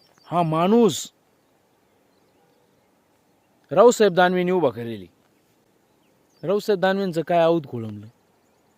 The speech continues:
कोणी म्हणतं मंगेश साबळे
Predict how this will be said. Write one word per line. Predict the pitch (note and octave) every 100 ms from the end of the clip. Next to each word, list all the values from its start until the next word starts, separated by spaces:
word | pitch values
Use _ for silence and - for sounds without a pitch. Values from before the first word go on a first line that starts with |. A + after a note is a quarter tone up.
| _ _ _ _ _ _ _ -
कोणी | G#3+ A3+
म्हणतं | G3+ F3+ F#3+ F#3+ G3 _ _ _ _ B2
मंगेश | C3 D3+ F3 A3+
साबळे | - A#2 G2+ G#2+